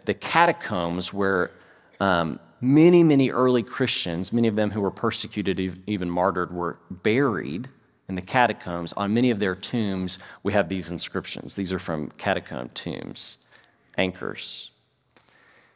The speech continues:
And the reason we think that symbol is important to the early church is, one, it's biblical. It comes from Hebrews, where we read that we have this hope as an anchor for the soul, firm and secure.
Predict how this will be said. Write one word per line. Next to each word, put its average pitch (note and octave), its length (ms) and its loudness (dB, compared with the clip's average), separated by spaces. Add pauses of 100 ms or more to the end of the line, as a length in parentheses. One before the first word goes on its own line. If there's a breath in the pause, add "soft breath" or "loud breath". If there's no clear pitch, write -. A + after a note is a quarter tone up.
(640 soft breath)
And F#3+ 180 10
the F#3+ 60 6
reason A3+ 360 8
we F3+ 100 8
think F3+ 200 4
that C#3+ 200 6
symbol F3+ 400 6
is A#2+ 140 2
important C#3+ 440 2
to C3 80 4
the B2+ 80 6
early C3 260 6
church C3 260 2
is, G#2 120 -4
one, F#3 200 6
it's B2 200 -2
biblical. A#2 760 4
It - 100 -2
comes A#2+ 240 0
from F#2+ 240 -2
Hebrews, F2+ 720 0
where F#2+ 120 0
we F#2+ 100 2
read F#2 260 2
that - 140 -4
we A2+ 140 -2
have G#2+ 260 0
this G2 220 -4
hope G#2+ 640 -4 (100)
as G2 220 -2
an F#2 180 -6 (500 loud breath)
anchor C#3 480 2
for - 160 -8
the E2+ 120 -6
soul, - 500 -4
firm G2+ 320 -2
and E2+ 100 -4
secure. - 400 -8